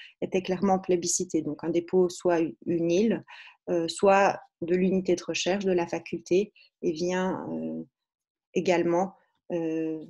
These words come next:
ensuite les, les, les dépôts disciplinaires. Un élément là aussi <laughs> qui fait écho aux présentations précédentes, c'est la question de la propriété des données. Donc, euh, lorsqu'on a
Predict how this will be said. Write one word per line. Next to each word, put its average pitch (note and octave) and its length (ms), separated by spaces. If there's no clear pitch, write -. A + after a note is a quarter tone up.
ensuite F3+ 460
les, D3+ 260
les, D#3 500
les E3+ 80
dépôts E3+ 340
disciplinaires. - 720
Un G3+ 120
élément A3 580
là G3 220
aussi G3+ 420
<laughs> - 180
qui F#3+ 120
fait F#3+ 180
écho F#3+ 240
aux F3+ 400
présentations F#3+ 640
précédentes, G3 560
c'est - 80
la F3+ 100
question F#3 300
de F3+ 60
la E3+ 80
propriété G#3 500
des F3+ 120
données. F#3 420
Donc, F#3+ 160
euh, F#3+ 80
lorsqu'on F#3+ 340
a F3+ 100